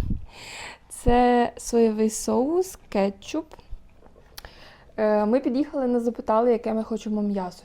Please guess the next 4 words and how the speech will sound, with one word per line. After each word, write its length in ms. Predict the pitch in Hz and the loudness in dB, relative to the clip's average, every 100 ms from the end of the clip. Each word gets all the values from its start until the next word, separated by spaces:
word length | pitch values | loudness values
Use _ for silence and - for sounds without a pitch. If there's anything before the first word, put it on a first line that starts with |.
| 196 | -20
Чи, 200 | - 214 214 214 214 - | -8 -2 0 0 0 -4
е, 480 | 214 208 202 202 196 202 _ _ _ _ _ - - - 240 - - - | -4 -2 -2 -2 -6 -10 _ _ _ _ _ -20 -20 -16 -14 -14 -18 -6
чи 100 | 226 | -2
ягня, 540 | 220 214 214 214 320 | -2 -2 -4 -4 -6